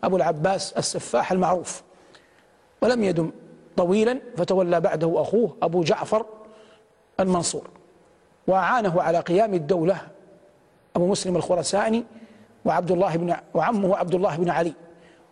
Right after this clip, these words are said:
وأبو مسلم الخراساني من أفراد الدهر، ويقال إنه من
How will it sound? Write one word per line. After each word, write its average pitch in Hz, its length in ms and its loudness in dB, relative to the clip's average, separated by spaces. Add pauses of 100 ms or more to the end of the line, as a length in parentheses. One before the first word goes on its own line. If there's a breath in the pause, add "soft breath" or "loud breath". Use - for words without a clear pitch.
(140)
وأبو 196 260 2
مسلم 233 320 0
الخراساني 220 600 0
من 247 120 0
أفراد 214 360 0
الدهر، 175 300 -2 (840 soft breath)
ويقال 208 640 0
إنه 196 260 0
من 190 260 -2